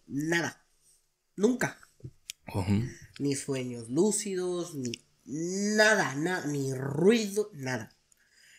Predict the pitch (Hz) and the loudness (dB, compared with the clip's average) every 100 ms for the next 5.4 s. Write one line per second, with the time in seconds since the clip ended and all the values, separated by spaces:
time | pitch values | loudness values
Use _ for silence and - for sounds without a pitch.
0 | _ _ _ _ - 175 180 175 185 196 | _ _ _ _ 0 4 4 4 2 2
1 | 226 262 214 196 190 208 202 202 208 214 | 2 -2 0 4 4 4 4 2 4 2
2 | 208 196 247 262 311 302 277 240 202 202 | 4 4 4 4 2 2 2 0 0 4
3 | 202 196 - 208 226 233 226 185 156 - | 4 4 2 4 4 4 4 4 4 2
4 | 156 151 175 - 202 160 160 156 160 131 | 2 4 4 4 4 6 6 4 0 0
5 | 127 - 311 | -2 -4 -6